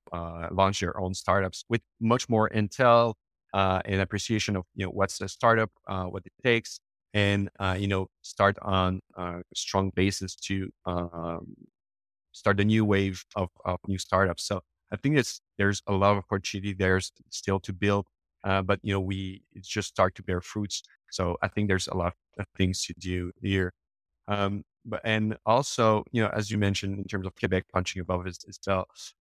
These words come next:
um, there's a strong support in the province of Quebec because of some of the players that are located in the province and are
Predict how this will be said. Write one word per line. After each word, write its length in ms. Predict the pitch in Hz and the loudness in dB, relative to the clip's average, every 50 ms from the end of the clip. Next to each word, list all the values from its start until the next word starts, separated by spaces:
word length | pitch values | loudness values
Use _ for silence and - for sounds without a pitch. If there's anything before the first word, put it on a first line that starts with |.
| _ _ _ | _ _ _
um, 340 | 107 107 104 107 104 107 117 _ _ _ _ _ _ _ _ _ _ _ _ | -4 -2 -2 -2 -2 -4 -8 _ _ _ _ _ _ _ _ _ _ _ _
there's 200 | 123 139 160 160 | 0 0 2 0
a 60 | 151 | -2
strong 380 | - - - - 107 101 107 107 | -4 -4 -2 0 2 2 2 0
support 480 | - - - _ - 123 117 117 113 - | -4 -8 -12 _ -2 0 0 0 -2 -4
in 140 | 69 110 | -6 -6
the 60 | 101 - | -8 -6
province 280 | _ 107 98 101 92 | _ -4 -4 -4 -6
of 80 | - - - | -8 -8 -6
Quebec 300 | 110 98 107 104 104 - _ - 104 - _ _ _ _ _ _ _ | 0 2 4 4 4 2 _ -14 -20 -20 _ _ _ _ _ _ _
because 320 | - 107 - 117 104 98 107 | -10 -2 2 2 2 2 0
of 140 | 98 - | -2 -4
some 340 | - - - - 101 101 101 | -6 -4 0 0 2 2 2
of 120 | 98 98 - - _ | 0 0 -2 -6 _
the 280 | - 101 95 95 98 95 - _ | 0 2 2 2 2 0 -2 _
players 380 | - - 101 95 95 95 104 104 | 2 4 6 6 6 6 4 2
that 100 | 107 104 | 2 2
are 60 | 101 | 2
located 500 | 101 104 107 104 - 113 113 113 113 113 | 2 2 2 2 0 2 2 2 2 0
in 80 | 113 107 | -2 -6
the 100 | - - | -8 -10
province 560 | - - 135 143 143 151 151 147 - - - _ - | -2 0 0 0 2 0 -2 -4 -6 -10 -10 _ -2
and 220 | 110 110 110 104 | -2 0 4 4
are 240 | 107 104 104 107 | 6 6 6 4